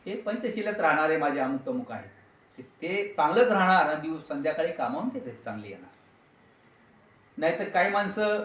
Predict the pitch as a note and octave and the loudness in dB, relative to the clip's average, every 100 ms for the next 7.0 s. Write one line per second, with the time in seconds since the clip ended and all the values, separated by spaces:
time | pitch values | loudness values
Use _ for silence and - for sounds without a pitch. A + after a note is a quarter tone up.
0 | - E3 E3 A3+ A#3 A3 B3 - A3 G3+ | 0 0 2 0 2 0 -2 0 2 2
1 | - - G#3 G#3 G3+ G#3 F3+ F3+ G3 F#3+ | 2 2 0 0 -2 -4 4 4 4 2
2 | F3+ E3 F3+ F#3 F#3 - E3 C#3+ B2+ A2+ | 2 2 2 0 -4 -10 -10 -8 -6 -8
3 | G#2+ - _ _ _ _ _ _ _ _ | -12 -20 _ _ _ _ _ _ _ _
4 | _ _ _ _ _ _ _ _ - - | _ _ _ _ _ _ _ _ -20 -20
5 | _ _ _ _ _ _ - _ _ B2+ | _ _ _ _ _ _ -20 _ _ -6
6 | D3+ - G3 A#3+ G3+ B3 B3+ A#3+ A#3 A3+ | -4 -4 -4 -4 0 4 6 6 2 -2